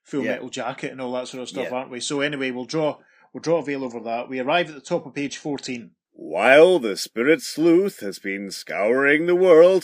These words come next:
Speaker 2: to gain psychic strength, his alter ego, Jim Corrigan, has been conducting a whirlwind, ghost-controlled campaign to woo and win a wife.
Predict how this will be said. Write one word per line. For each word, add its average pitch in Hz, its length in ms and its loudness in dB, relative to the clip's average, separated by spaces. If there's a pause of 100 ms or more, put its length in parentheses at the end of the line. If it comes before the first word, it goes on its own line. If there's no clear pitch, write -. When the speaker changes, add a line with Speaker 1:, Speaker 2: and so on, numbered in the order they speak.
(120)
Speaker 2:
to 113 100 -6
gain 127 600 -4
psychic 120 560 -4
strength, 175 600 0 (140)
his 82 220 -14
alter 135 420 0
ego, 175 420 2
Jim 123 360 -6
Corrigan, 160 640 2
has 98 200 -8
been 98 320 -10
conducting 143 720 -4
a 107 80 -2
whirlwind, 160 920 0
ghost-controlled 156 1000 -2
campaign 190 920 0
to 85 200 -14
woo 160 520 -4
and 92 240 -6
win 196 440 -2
a 196 180 -2
wife. 208 840 -4